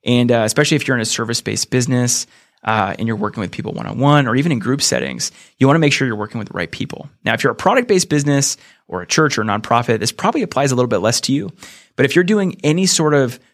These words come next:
service rendering for clients, uh, whether you be a photographer or a graphic designer or, or a videographer, uh, or a coach or a consultant or anything like that, you wanna make sure you're working with the right people. Again, your client is the backbone of your business.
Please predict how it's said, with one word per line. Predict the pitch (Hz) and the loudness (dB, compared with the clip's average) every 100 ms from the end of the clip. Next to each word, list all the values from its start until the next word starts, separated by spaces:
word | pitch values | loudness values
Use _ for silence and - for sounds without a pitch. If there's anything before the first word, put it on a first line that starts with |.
| _ | _
service | - - 135 135 139 - | 0 4 4 4 2 0
rendering | - 104 107 117 127 151 160 | -6 -6 -4 -4 -2 -4 -8
for | - 113 | -8 -6
clients, | - 107 131 - - - _ _ - | -2 -2 -2 -4 -8 -8 _ _ -2
uh, | 107 | 0
whether | 110 127 | 2 2
you | 120 123 | 4 2
be | 120 120 113 113 | 4 2 2 -2
a | 92 | -6
photographer | - - 107 110 - 113 | -8 -4 -4 -2 -4 -4
or | 98 | -4
a | - | -8
graphic | - 165 | -10 -12
designer | - - 127 123 117 | -8 0 2 4 2
or, | - - | -2 -8
or | - | -10
a | 90 | -6
videographer, | - 107 107 113 120 110 110 117 - - _ - | -4 0 -2 -2 -6 -4 -4 -6 -12 -20 _ -4
uh, | 87 76 | -4 -2
or | 87 | -6
a | 80 | -8
coach | - 135 120 117 - | 0 2 4 2 -2
or | |
a | - | -6
consultant | - - 107 107 - | -8 -2 -2 -2 -6
or | 95 | -6
anything | 107 - | -8 -8
like | - - | -10 -4
that, | 117 - - - - _ | -2 -2 -6 -18 -20 _
you | 135 | 4
wanna | 160 | 4
make | 185 170 | 4 2
sure | 156 | 2
you're | 139 | 0
working | 131 135 | 0 -2
with | 113 | -4
the | |
right | 107 135 | 0 0
people. | - 117 95 | 0 -4 -6
Again, | 117 151 151 120 - - - | 2 2 2 -2 -10 -20 -8
your | 123 | -6
client | - 151 151 165 | -2 2 2 2
is | 143 131 | 2 2
the | 127 | 2
backbone | 110 117 110 | 0 -2 -4
of | 104 | -10
your | - | -10
business. | - 147 143 147 139 | 0 0 2 0 0